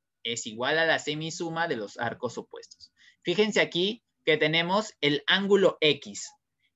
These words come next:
Este ángulo X representa la posición del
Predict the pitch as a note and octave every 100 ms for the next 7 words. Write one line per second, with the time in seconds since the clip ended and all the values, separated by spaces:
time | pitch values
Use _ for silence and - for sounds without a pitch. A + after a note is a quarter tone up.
0 | - A#3 D4+ - F#3+ F3+ G3 F3+ D#3+ C3+
1 | D3+ D#3 D3+ G3 A3+ F3+ D#3 C#3+ C3 F3+
2 | F3 E3 F#3 G#3 B3 _ - C#3+ D3 D3+
3 | C#3+ D3 C3+ F#3+ A3 G3+ D#3+